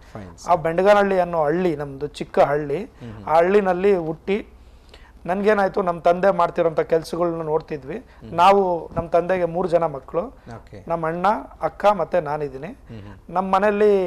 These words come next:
Speaker 2: ತುಂಬಾನೇ ಸ್ಟ್ರಿಕ್ಟ್ ನಮ್ ತಂದೆಯವರು.
Speaker 1: ಹ್ಮ್, ಹ್ಮ್, ಹ್ಮ್.
Speaker 2: ನಮ್, ನಮ್ಗೆ ಇವಾಗ್ಲೂ ಅಷ್ಟೇನೆ, ಯಾರಾದ್ರು ದೊಡ್ಡೋರಿದ್ರೆ ಇಮಿಡಿಯೇಟ್ ಎದ್ದು ನಿಂತು ನಮಸ್ಕಾರ ಮಾಡ್ತೀವಿ.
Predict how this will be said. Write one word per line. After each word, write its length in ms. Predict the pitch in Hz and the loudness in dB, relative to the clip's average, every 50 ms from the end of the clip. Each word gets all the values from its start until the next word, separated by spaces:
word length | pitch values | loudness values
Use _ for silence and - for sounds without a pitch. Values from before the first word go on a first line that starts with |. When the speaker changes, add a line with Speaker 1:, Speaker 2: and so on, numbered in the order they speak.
| 165 160 160 156 151 151 - - | -2 -2 -2 -2 -2 -4 -6 -6
Speaker 2:
ತುಂಬಾನೇ 340 | - 202 202 202 214 202 208 | -4 -2 4 4 4 4 4
ಸ್ಟ್ರಿಕ್ಟ್ 340 | - - - 190 160 - 180 160 | 0 -2 -6 -8 -4 -4 -4 -6
ನಮ್ 160 | 147 147 147 | -6 -8 -8
ತಂದೆಯವರು. 420 | 139 147 143 147 147 139 127 120 | -6 -6 -4 -4 -4 -6 -6 -8
Speaker 1:
ಹ್ಮ್, 380 | - - - - - 131 127 120 | -12 -16 -20 -20 -16 -16 -14 -14
ಹ್ಮ್, 180 | 117 117 110 104 | -14 -14 -14 -14
ಹ್ಮ್. 120 | 110 165 | -8 -6
Speaker 2:
ನಮ್, 180 | 160 170 180 160 - 165 | -6 -6 -6 -8 -6 -4
ನಮ್ಗೆ 260 | 165 185 190 175 160 | -2 -2 -2 -2 0
ಇವಾಗ್ಲೂ 340 | 180 190 214 208 190 214 196 | 2 4 4 4 4 2 0
ಅಷ್ಟೇನೆ, 480 | 175 - - 175 175 196 226 262 - - - - - - - - | 0 0 -2 -4 -4 -4 -6 -8 -12 -18 -20 -20 -20 -10 0 4
ಯಾರಾದ್ರು 280 | 165 190 196 190 165 | 4 6 6 4 4
ದೊಡ್ಡೋರಿದ್ರೆ 800 | 165 170 170 185 214 208 196 175 180 196 220 262 262 - - - - - - | 2 2 4 6 6 4 4 2 0 -2 -2 -4 -6 -8 -14 -20 -20 -12 -8
ಇಮಿಡಿಯೇಟ್ 340 | 170 185 196 202 196 202 180 | -4 -4 -2 0 0 0 0
ಎದ್ದು 240 | 180 170 170 175 196 | -2 -2 -2 -4 -4
ನಿಂತು 240 | 185 185 175 - 190 | -4 -4 -6 -4 -4
ನಮಸ್ಕಾರ 360 | 180 170 156 - - 180 175 | -4 -6 -4 0 0 2 2
ಮಾಡ್ತೀವಿ. 540 | 165 156 147 139 - - 156 175 220 269 | 0 0 -4 -8 -8 -8 -8 -8 -8 -8